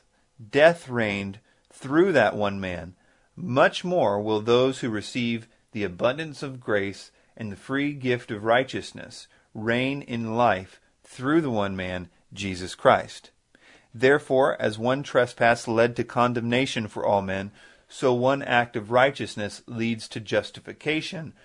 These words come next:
and life for all men. For as by the one man's disobedience the many were made sinners, so by the one man's obedience the many will be made righteous."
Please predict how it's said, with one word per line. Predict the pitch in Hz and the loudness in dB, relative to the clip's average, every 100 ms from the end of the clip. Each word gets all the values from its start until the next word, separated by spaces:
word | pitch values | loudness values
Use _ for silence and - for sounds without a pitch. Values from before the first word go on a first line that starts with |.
| _ _ | _ _
and | 113 104 107 | -8 -4 6
life | 160 123 95 - | 6 6 0 -16
for | - 107 92 | -8 0 2
all | 90 | 0
men. | 90 92 - _ _ _ _ _ _ | -4 -10 -14 _ _ _ _ _ _
For | _ 131 127 | _ 4 8
as | 127 127 123 | 10 10 8
by | 117 110 110 | 8 8 6
the | 110 | 0
one | 107 127 165 | 2 2 4
man's | 135 117 110 | 2 2 0
disobedience | 104 151 - 131 107 95 90 - - - | -2 0 2 2 0 -4 -6 -10 -12 -12
the | - | -6
many | 117 117 127 131 | -2 0 0 0
were | 117 | 0
made | 104 101 95 | 0 -4 -6
sinners, | - 156 104 98 - _ _ _ | -2 -2 -2 -8 -18 _ _ _
so | - - 131 110 | -8 2 4 4
by | 113 107 113 | 2 2 2
the | 107 | 0
one | 101 107 135 135 | -6 -2 -2 -2
man's | 117 110 101 - | -4 -4 -8 -4
obedience | 147 170 131 95 90 104 - - - _ _ _ | 0 0 0 -6 -8 -14 -16 -20 -20 _ _ _
the | 113 | -4
many | 113 110 107 | -2 -2 -4
will | 104 | -6
be | 95 101 | -8 -8
made | 98 92 | -6 -2
righteous." | 95 104 104 80 60 - - | 4 4 2 -6 -12 -16 -20